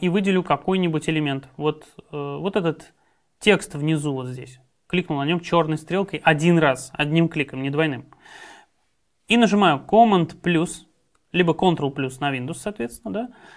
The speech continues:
то он начинает мне приближать этот элемент, и что здорово, он его центрует на экране. То есть относительно экрана, относительно доступного окна документа этот элемент,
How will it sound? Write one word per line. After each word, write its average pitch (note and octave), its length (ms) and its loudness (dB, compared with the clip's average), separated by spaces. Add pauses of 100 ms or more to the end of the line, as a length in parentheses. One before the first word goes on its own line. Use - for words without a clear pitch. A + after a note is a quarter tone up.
(140)
то B3+ 140 2
он C#4 100 6
начинает A#3+ 360 0
мне F#3+ 180 0
приближать E3+ 800 0
этот C#3 220 -8
элемент, A3+ 320 0
и F#3 120 -6
что - 200 -2
здорово, G#3+ 320 2
он F3 120 2
его E3+ 160 0
центрует E3+ 680 0
на C#3+ 140 -4
экране. C3+ 300 2
То - 60 -20
есть - 100 -18
относительно D3+ 440 -4
экрана, B3 300 0
относительно D#3+ 440 -4
доступного D#3+ 540 -2
окна D#3 680 0 (500)
документа G3+ 720 0 (1300)
этот G#3 300 2
элемент, G#3+ 480 2